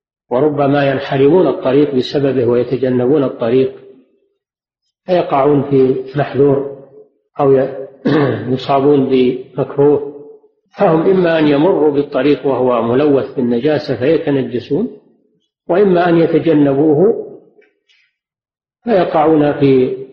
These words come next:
محذور أو يصيبهم شيء من الشوك أو من الحيات أو غير ذلك، فيلعنونه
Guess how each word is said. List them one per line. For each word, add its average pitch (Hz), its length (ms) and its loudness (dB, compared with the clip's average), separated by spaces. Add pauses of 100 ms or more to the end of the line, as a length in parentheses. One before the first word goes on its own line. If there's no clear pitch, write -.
(120)
محذور 139 580 0 (1400)
أو 147 180 4
يصيبهم 139 580 2
شيء 151 300 0
من 131 200 2
الشوك 139 500 0 (320)
أو 131 440 -2
من 131 140 0
الحيات 131 560 0
أو 247 200 -4
غير 110 300 0
ذلك، 92 220 -8 (2750)
فيلعنونه 160 1160 2